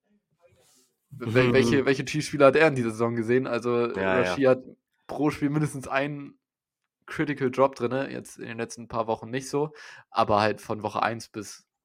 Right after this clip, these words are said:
Speaker 1: Woche vierzehn oder so war mindestens ein
Speaker 2: Mhm.
Speaker 1: Drop in jedem Spiel dabei.
Speaker 2: Ja, und ich würd halt gerne schon sehen, dass man auch noch, also,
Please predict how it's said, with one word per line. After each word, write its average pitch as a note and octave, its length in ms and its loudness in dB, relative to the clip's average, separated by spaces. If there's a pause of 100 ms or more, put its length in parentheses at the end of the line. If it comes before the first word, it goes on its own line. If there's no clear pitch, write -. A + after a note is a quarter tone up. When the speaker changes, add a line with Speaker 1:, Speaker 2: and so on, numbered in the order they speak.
(120)
Speaker 1:
Woche A2+ 240 -8
vierzehn C3 440 0
oder G#2+ 160 -4
so A#2+ 460 -4
war G2+ 120 0
mindestens B2 380 -8
ein A#2 140 -2
Speaker 2:
Mhm. - 20 -10
Speaker 1:
Drop A#2+ 180 -2
in A2 60 -16
jedem A#2 180 -10
Spiel - 220 -6
dabei. G#2 320 -6 (920)
Speaker 2:
Ja, A2+ 360 4 (100)
und A#2 160 -8
ich A#2 120 -10
würd D3 160 2
halt C3 160 2
gerne B2 240 4
schon A#2+ 240 -2
sehen, A2+ 180 -2
dass A2 220 -4
man A2 240 -2
auch - 180 -8
noch, A2 180 -8
also, G#2+ 400 -6